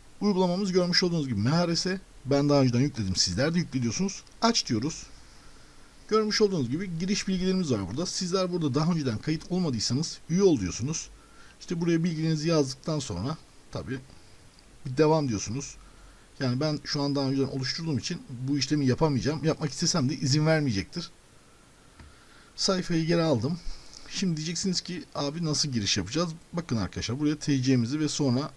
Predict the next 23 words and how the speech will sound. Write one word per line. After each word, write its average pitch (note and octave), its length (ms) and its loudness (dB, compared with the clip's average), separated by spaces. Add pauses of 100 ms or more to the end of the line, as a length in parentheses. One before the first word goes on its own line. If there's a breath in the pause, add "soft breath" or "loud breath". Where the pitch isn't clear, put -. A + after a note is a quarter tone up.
(280)
altını C3+ 400 -2
dolduruyoruz. C3+ 400 2
Yalnız D#3 340 0
ben D3+ 220 2
bunu C#3+ 240 -2
unuttum, C#3 560 2
ne C3+ 60 4
yalan A2+ 240 2
söyleyeyim. D#3+ 400 -4
Ben F3 220 0 (640 loud breath)
E-Devlet'le F#3+ 460 0
giriş A#2+ 320 0
yapacağım. G2+ 360 -6 (480 loud breath)
Yani D3+ 260 -2
burada F3+ 300 0 (360 loud breath)
şifresini F3 460 -2
unutan C3 360 -2
arkadaşlar D#3+ 560 -2
benim D#3 200 0
gibi D3 240 -2
E-Devlet'le D3+ 560 0
giriş D3+ 280 2
yapabilirler. C#3 720 2